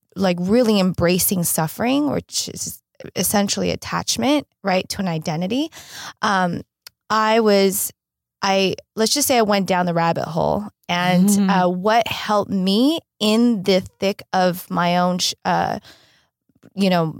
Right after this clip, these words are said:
Speaker 1: muck, if you will, is listening to the authentic,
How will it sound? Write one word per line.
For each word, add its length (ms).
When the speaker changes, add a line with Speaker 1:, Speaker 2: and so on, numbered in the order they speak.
Speaker 1:
muck, 600
if 140
you 100
will, 300
is 460
listening 800
to 380
the 180
authentic, 1040